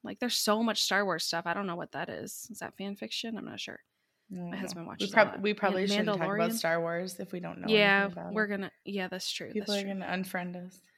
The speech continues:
Speaker 1: People are gonna hate us now. Sorry. Take all this out. Take it out.
Speaker 2: <laughs>
Speaker 1: No, no, I, I like, it's, yeah. Anyway, I don't know what it is about that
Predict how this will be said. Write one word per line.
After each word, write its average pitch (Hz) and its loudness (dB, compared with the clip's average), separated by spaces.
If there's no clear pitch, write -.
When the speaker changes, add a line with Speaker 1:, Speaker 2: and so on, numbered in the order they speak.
Speaker 1:
People 277 8
are 302 12
gonna 294 12
hate 254 6
us 254 2
now. 233 0
Sorry. 233 0
Take 262 0
all 233 4
this 226 -2
out. 202 -2
Take 220 -4
it - 2
out. 190 2
Speaker 2:
<laughs> 466 -16
Speaker 1:
No, 262 10
no, 262 10
I, 220 8
I 226 4
like, 226 4
it's, - -6
yeah. 196 -2
Anyway, 233 4
I 233 4
don't 262 8
know 254 8
what 233 6
it 220 4
is 240 4
about 208 2
that 175 4